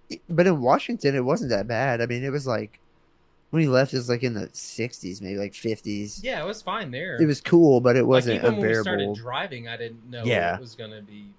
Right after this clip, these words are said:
Speaker 1: But that first
Speaker 2: Yeah.
Speaker 1: stop, like, I just remember waking up in Butte. Like, we <laughs> stopped at the hotel, woke up in Butte, and it was freaking snowing. And I was like, "What the hell?" And there's, like, a half inch of snow. I'm like, "I'm like, what the hell is happening?"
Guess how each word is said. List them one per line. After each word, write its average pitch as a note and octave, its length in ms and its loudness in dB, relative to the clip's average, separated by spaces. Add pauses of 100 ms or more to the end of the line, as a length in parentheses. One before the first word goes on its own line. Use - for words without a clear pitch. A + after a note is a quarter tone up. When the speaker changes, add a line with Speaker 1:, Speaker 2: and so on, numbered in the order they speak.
Speaker 1:
But C#3 180 4
that D3+ 200 4
first D3+ 320 2
Speaker 2:
Yeah. - 60 -14
Speaker 1:
stop, C3+ 340 2 (240)
like, B2 180 2
I D3 100 6
just C#3 240 -2
remember A#2+ 420 -2
waking A#2 460 -2
up A#2 160 0
in G#2+ 120 -4
Butte. G#2 500 -4 (120)
Like, G#2+ 240 2
we A2 80 0
<laughs> - 20 -8
stopped - 440 0
at B2 80 -6
the B2 100 6
hotel, A#2+ 520 4
woke C3 260 0
up C#3 140 -2
in A#2+ 120 -4
Butte, B2+ 340 -2 (260)
and C#3 100 0
it B2+ 80 0
was A#2+ 240 -6
freaking C#3 460 -6
snowing. A#2 680 -4 (520)
And D3+ 100 4
I D3+ 40 6
was C#3+ 120 2
like, B2+ 260 2 (1040)
"What F3 180 -2
the D3+ 140 2
hell?" D3+ 380 2
And E3 100 0
there's, E3+ 140 0
like, E3 100 0
a A2+ 80 2
half C3+ 280 2
inch D#3+ 160 2
of C3+ 100 0
snow. D3+ 300 0
I'm B2+ 80 0
like, A2 120 -4
"I'm A#2 120 0
like, A#2+ 140 -4
what - 140 -4
the D3 180 0
hell E3+ 160 2
is D3+ 120 -8
happening?" A#2 520 0